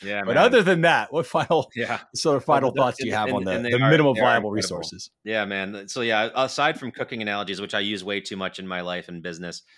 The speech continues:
Speaker 1: um, I, my big takeaway and, and just my final thoughts are, man, I, I started out with this thing just talking about a positive way of hiring a lesser resource than you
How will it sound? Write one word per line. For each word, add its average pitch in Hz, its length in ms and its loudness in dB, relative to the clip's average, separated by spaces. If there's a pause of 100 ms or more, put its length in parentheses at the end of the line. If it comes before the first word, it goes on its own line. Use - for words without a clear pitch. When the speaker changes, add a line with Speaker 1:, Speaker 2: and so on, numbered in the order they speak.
(280)
Speaker 1:
um, 85 540 -4 (500)
I, 123 180 0
my 165 160 0
big 180 220 -4
takeaway 123 480 -4
and, 110 220 -6
and 113 100 -8
just 113 160 -10
my 113 140 -4
final 110 260 -4
thoughts 101 300 -4
are, 92 300 -2 (1300)
man, 113 280 -2
I, 113 180 0
I 123 100 0
started 165 280 -2
out 131 140 2
with 117 80 -12
this 120 160 -6
thing 113 160 -4
just 107 220 -8
talking 120 300 -4
about 101 260 -4
a 101 80 -8
positive 101 500 -4
way 113 220 -4
of 104 80 -4
hiring 101 680 -6 (420)
a 98 220 -6
lesser 101 400 -8
resource 98 540 -8
than 92 240 -8
you 90 360 -12